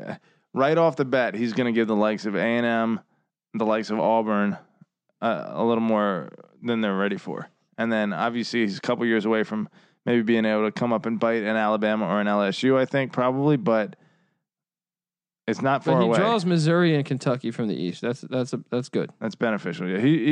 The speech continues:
Speaker 1: he, he could go bowling year one.
Speaker 2: I think he's gonna. Let's do it, Mike.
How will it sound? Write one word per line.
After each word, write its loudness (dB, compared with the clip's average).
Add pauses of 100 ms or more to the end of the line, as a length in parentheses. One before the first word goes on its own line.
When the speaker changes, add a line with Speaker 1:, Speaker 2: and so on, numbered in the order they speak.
(120)
Speaker 1:
he, 4
he 6
could 2
go 4
bowling 2 (160)
year 2
one. -4
Speaker 2:
I -20
think 0
he's 0
gonna. -2 (380)
Let's 0
do 6
it, 2
Mike. 0